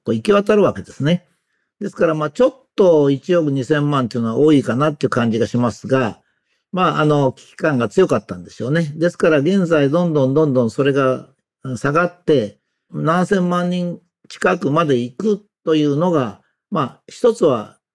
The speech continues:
それをあの、止めちゃいけないとか言ってんじゃないんですよ。<laughs> あの、そういうふうにすぐ急いじゃうんですね。えー、まずそれを考えるってことと、もう一つは日本の人口ですね。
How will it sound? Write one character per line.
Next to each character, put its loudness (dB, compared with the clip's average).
そ -8
れ 2
を 4
あ 2
の、 -4
止 -2
め 2
ち 0
ゃ 4
い 4
け 0
な 2
い 0
と -4
か 0
言 0
っ -6
て -2
ん 0
じ -4
ゃ -6
な -4
い -8
ん -18
で -20
す -6
よ。 -6
<laughs> -16
あ -2
の、 0
そ 0
う 4
い 4
う 0
ふ 0
う 2
に -2
す -4
ぐ 2
急 4
い 2
じ 0
ゃ 0
う -4
ん -10
で -14
す -12
ね。 -4
え 2
ー、 0
ま 2
ず -2
そ 0
れ 4
を 2
考 -2
え 0
る -10
っ -14
て -18
こ -10
と -10
と、 0
も 2
う 2
一 -2
つ -2
は 2
日 0
本 2
の -2
人 0
口 2
で -14
す -6
ね。 2